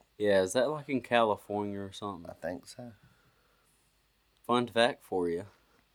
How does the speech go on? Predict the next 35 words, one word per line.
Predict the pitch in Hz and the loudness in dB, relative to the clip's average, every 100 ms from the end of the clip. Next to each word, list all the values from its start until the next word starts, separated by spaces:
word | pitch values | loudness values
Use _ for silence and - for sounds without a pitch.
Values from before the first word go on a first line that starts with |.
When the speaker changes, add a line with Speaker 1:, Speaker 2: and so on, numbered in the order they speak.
| _ _ - | _ _ -16
Speaker 2:
If | - | -4
it's | 104 | 4
Speaker 1:
There | 110 | 6
it | 120 | 8
Speaker 2:
correct, | 120 120 104 | 8 10 8
Speaker 1:
is. | 98 101 | 4 -2
Speaker 2:
you | |
might | 92 110 | 2 4
Speaker 1:
There | 113 | 6
it | - | 8
Speaker 2:
wanna | - | 8
hurry | 101 101 | 8 6
Speaker 1:
is. | |
Speaker 2:
up | 90 | 4
and | 104 | 2
look | 98 92 | 0 4
that | 92 | 6
up. | 92 123 147 - _ - - - _ - | 8 6 4 -2 _ -20 -20 -20 _ -6
Speaker 1:
Well, | 110 107 104 104 - 127 | 2 4 4 2 -8 -4
you | 127 | -4
keep | - 165 139 | -4 -8 -4
on | 117 | -6
talking. | 113 123 113 | 0 2 4
Speaker 2:
Okay. | 107 101 123 | 2 2 0
Speaker 1:
You | 170 | 0
keep | - 170 - | -2 -6 -2
on | 139 | -2
talking, | 131 131 113 104 101 | 0 0 0 -2 -4
and | 101 101 | -4 -4
then | 101 | -2
I'll | 101 104 101 - - - _ _ _ _ - | 0 0 -2 -6 -20 -20 _ _ _ _ -12
come | - 110 | -4 -2
back | 101 82 | -2 -4
to | - | -8
you. | 87 69 | -10 -10